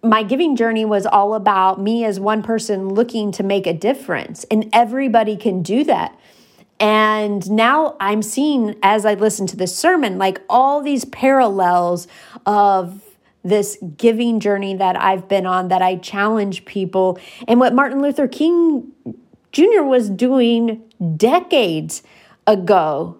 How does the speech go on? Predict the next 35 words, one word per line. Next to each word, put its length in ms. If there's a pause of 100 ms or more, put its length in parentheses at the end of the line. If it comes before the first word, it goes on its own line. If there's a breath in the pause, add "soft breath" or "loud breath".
(140)
calling 500
people 360
to 120
get 480
out 460 (360 soft breath)
and 300
serve. 640
And 160
that 220
can 260
look 380 (180)
a 80
lot 480
of 80
different 320
things, 300
whether 280
it's 180
serving 440
in 120
your 140
church, 440
serving 480
your 140
neighbor, 440 (280 loud breath)
serving 460
a 60
nonprofit, 920
maybe 280 (140)
even 280
serving 420
someone 520 (260 loud breath)
in 220
your 200
work. 640